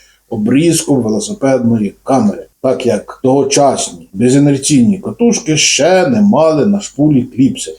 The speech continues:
І закономірно, що вона згодом з'явилася. Колись я, м, намагався, е, знайти, хто ж все-таки автор цієї кліпси, але мені це не вдалося.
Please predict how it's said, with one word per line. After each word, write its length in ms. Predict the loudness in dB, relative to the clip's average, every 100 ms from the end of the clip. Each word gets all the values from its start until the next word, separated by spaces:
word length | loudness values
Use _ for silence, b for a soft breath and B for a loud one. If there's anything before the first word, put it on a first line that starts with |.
| -2
І 80 | 0
закономірно, 760 | 2 2 2 2 4 4 2
що 220 | 2 0 0
вона 500 | 2 2 2 0 -4 -14 _ -6
згодом 400 | 0 0 2 2
з'явилася. 680 | 2 2 0 -2 -8 -14 _ _ _ _
Колись 300 | 0 2 2
я, 440 | 2 2 2 0 -2
м, 360 | 0 2 2
намагався, 920 | 2 2 2 2 0 -2 0 0 0 -6 -10
е, 160 | -10 -8
знайти, 880 | -6 0 0 0 0 0 0 -2 -2
хто 200 | 0 0
ж 220 | -2 -6
все-таки 680 | -2 -2 -2 -4 -4 -6 -6 _ _ -4
автор 500 | 0 0 0 -2 -4 -8
цієї 520 | -2 2 2 0 -4
кліпси, 580 | -2 0 0 0 -8 -10 _ -2
але 220 | 2 2
мені 240 | 2 2
це 200 | 0 0
не 100 | 2
вдалося. 540 | 0 0 -2 -6 -12